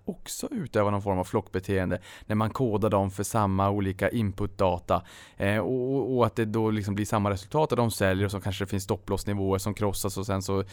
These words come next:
blir det ett ökat tryck och så blir småspararna också lite oroliga och så trycker man på,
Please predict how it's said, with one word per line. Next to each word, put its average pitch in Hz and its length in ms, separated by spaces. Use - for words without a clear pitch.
blir 135 240
det 120 180
ett 110 140
ökat 107 380
tryck 101 260
och 98 80
så 104 60
blir 104 100
småspararna 113 680
också 107 220
lite 101 200
oroliga 101 440
och 101 60
så - 80
trycker 113 220
man 113 140
på, - 220